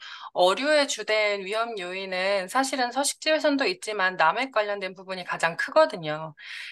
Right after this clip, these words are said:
근데 이제 그중에서도 특히 한국 같은 경우에는 조업 밀도가 굉장히 높고 조업 강도가 굉장히 센 나라예요. 거의 전 세계 탑이고 일 인당 수산물 소비량도 전 세계 일 위고,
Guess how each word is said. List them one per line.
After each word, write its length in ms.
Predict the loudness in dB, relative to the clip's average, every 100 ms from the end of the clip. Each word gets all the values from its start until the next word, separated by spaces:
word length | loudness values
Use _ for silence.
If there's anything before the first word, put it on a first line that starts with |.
| -6
근데 120 | -2
이제 100 | 0
그중에서도 560 | 2 4 6 4 2 0
특히 300 | -2 0 4
한국 320 | 6 6 4
같은 260 | 4 4 2
경우에는 500 | 4 2 2 0 -2
조업 300 | 2 4 4
밀도가 480 | 2 0 0 -2
굉장히 460 | -4 -8 -2 -2 -2
높고 300 | -6 -6 -8
조업 260 | -2 -2 0
강도가 480 | -2 -2 4 4
굉장히 500 | 4 -4 -2 -2 -2
센 400 | 0 2 2 0
나라예요. 460 | 0 0 -2 -4 -8
거의 340 | -8 -6 -6
전 220 | -6 -8 -6
세계 240 | -6 -4
탑이고 520 | 0 0 0 -4 -4 -6 -10 -10 -2
일 140 | 0
인당 220 | 4 4 2
수산물 360 | 4 6 6
소비량도 520 | 4 2 4 2 0
전 200 | -4 -6
세계 240 | -4 -2 0
일 140 | 0
위고, 400 | 0 2 0 0